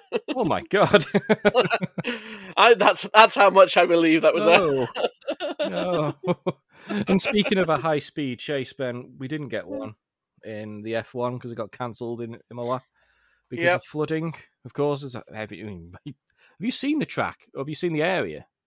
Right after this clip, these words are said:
Speaker 2: I've seen some of the
Speaker 1: Jeez.
Speaker 2: like, stills of the track, yeah. It's
Speaker 1: Jeez. I, I, I mean, we could have had the F one boats out, but there's no doubt that they're planning something.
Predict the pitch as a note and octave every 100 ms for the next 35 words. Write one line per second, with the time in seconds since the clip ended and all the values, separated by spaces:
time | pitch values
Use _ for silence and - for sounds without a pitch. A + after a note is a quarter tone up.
0 | _ _ _ _ _ _ - F3+ - C4+
1 | - C4+ B3 A#3+ A#3 D3 - G#3+ G#3+ -
2 | - A3 G#3 F#3 F#3 - A#3 G3 D3+ F#3+
3 | F3+ D#3+ - _ _ - D3+ A2+ G2+ -
4 | - - - _ _ _ - _ _ A2+
5 | A#2+ A#2 A#2+ A2 - A#2 A#2+ A#2+ A#2 C#3
6 | B2 A2+ A#2 A2+ - G#2+ F#2 G2 G#2 -
7 | F#2 G2 F2+ G2 - _ _ _ _ -
8 | _ _ _ _ _ _ _ C#3+ F3+ E3+
9 | G#3+ F#3 C3 G#2 G#2+ A2+ A2 - A2 G2+
10 | - E2+ F2